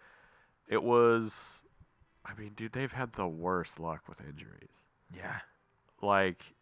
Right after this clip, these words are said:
Speaker 1: it's terrible. Also, it was reported earlier that authorities in San Francisco wanted to call this game off due to coronavirus. That's pretty crazy.
Speaker 2: That's, um,
Speaker 1: Right? Like, that kind of,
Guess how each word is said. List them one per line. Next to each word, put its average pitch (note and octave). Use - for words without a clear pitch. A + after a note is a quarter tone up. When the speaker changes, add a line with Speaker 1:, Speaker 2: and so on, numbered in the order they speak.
Speaker 1:
it's -
terrible. A2
Also, D#3
it B2+
was C#3
reported G3
earlier D3
that A#2+
authorities D3+
in B2+
San C#3
Francisco B2
wanted B2
to C3+
call A#2
this A2+
game G2+
off G2
due F#2+
to F#2
coronavirus. F2
That's D4+
pretty D4
crazy. G#3
Speaker 2:
That's, -
um, A#2
Speaker 1:
Right? C#4
Like, D#3+
that A#3+
kind G#3+
of, E3